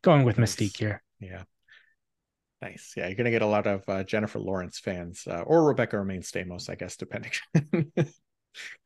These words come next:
Speaker 2: Um, yeah, there were, there were definitely a couple X-Men. I was hoping that you would pick an X-Men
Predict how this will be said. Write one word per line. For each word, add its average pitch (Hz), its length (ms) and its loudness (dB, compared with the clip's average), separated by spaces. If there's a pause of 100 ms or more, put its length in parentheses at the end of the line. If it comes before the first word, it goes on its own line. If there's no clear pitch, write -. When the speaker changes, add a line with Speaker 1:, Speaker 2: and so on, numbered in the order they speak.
Speaker 2:
Um, 127 300 4
yeah, 127 180 6
there 147 140 6
were, 190 200 8 (100)
there 156 120 8
were 170 100 8
definitely 160 340 2
a 143 40 -6
couple 147 280 0
X-Men. 127 640 0 (180)
I 131 280 4 (140)
was 131 360 2
hoping 143 520 2
that 123 160 2
you 131 120 0
would 131 160 2
pick 127 180 -2
an 117 100 2
X-Men 117 600 -2